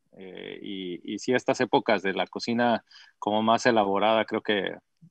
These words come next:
que afortunadamente o desafortunadamente ya pasaron. ¿Quién sabe cómo vaya a ser el restaurante del, del dos mil veintidós? Creo que el veintiuno todavía,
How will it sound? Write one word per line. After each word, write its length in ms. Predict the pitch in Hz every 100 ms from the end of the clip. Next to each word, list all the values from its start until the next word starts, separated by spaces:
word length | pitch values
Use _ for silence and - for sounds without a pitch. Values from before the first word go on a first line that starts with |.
| _
que 220 | - 98 101
afortunadamente 840 | - 101 113 110 113 113 110 123
o 120 | 101
desafortunadamente 840 | 95 98 - - 107 110 120 117
ya 120 | 123 -
pasaron. 340 | 113 160 147
¿Quién 160 | 170 156
sabe 220 | 170 160
cómo 200 | 156 147
vaya 460 | 147 151 139 104 - _ _ _
a 80 | 113
ser 180 | 139 143
el 100 | 120
restaurante 600 | 117 104 107 127 123 120
del, 380 | 101 95 95 -
del 240 | 104 95
dos 160 | 104 107
mil 140 | 123
veintidós? 420 | 135 117 110 135
Creo 140 | - 139
que 80 | 143
el 80 |
veintiuno 440 | 123 104 135 135 131
todavía, 640 | 127 123 123 123 123 -